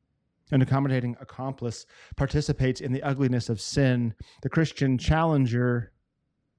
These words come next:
refutes it with beauty. The accommodating accomplice perpetuates the sinful image of man, seizing power,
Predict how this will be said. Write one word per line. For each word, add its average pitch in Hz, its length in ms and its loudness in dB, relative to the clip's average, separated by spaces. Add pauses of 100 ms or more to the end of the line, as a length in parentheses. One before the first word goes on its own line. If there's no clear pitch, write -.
(1300)
refutes 156 440 -2
it - 180 -12 (1700)
with - 240 -6
beauty. - 440 -8 (760)
The 139 80 4
accommodating 151 480 2
accomplice 143 560 -4 (380)
perpetuates - 840 -4 (2500)
the - 60 -6
sinful 123 400 -2
image 107 340 0
of 95 180 -6
man, 87 400 -2 (880)
seizing 120 580 -2
power, 92 580 -4